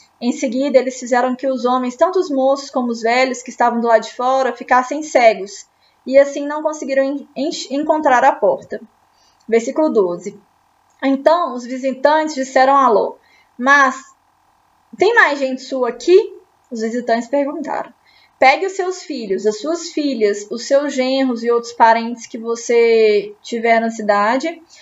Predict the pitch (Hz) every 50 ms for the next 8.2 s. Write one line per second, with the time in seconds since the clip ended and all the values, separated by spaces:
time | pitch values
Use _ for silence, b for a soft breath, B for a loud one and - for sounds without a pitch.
0 | b b - - 233 - - 262 269 269 269 277 269 269 262 - 247 302 339 -
1 | - - 208 180 226 - _ _ _ _ _ _ _ _ 254 247 254 262 254 262
2 | 269 277 294 294 269 277 277 277 269 - - 247 277 381 453 - - - 415 392
3 | 311 277 269 320 311 311 - 226 233 226 - - 240 226 220 220 202 180 170 -
4 | - - - _ _ _ _ _ _ _ _ - 262 302 311 302 - 294 269 285
5 | 302 320 339 330 226 214 240 262 262 262 262 - 277 269 285 285 285 269 240 -
6 | 254 262 247 269 269 - - 320 311 285 262 320 349 349 349 302 330 - _ -
7 | 330 427 508 - - 427 427 392 415 415 415 415 415 - 294 240 233 226 240 285
8 | 320 - - _